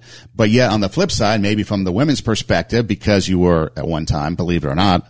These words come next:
a young girl, you were going through some of these similar things, maybe just in different context,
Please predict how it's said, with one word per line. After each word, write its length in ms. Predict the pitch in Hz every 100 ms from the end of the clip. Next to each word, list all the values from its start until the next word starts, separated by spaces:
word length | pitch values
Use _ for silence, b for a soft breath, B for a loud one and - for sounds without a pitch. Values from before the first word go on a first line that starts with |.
| -
a 40 |
young 200 | 78 71
girl, 320 | 71 - 113 - B B B
you 160 | 101 107
were 140 | 110
going 240 | 120 165
through 160 | 160 107
some 220 | - 104
of 40 | 95
these 140 | 87
similar 320 | - 95 85 80
things, 440 | - 78 90 95
maybe 240 | 95 95
just 260 | 80 90 -
in 140 | 98
different 320 | 80 95 92 -
context, 540 | 143 165 78 85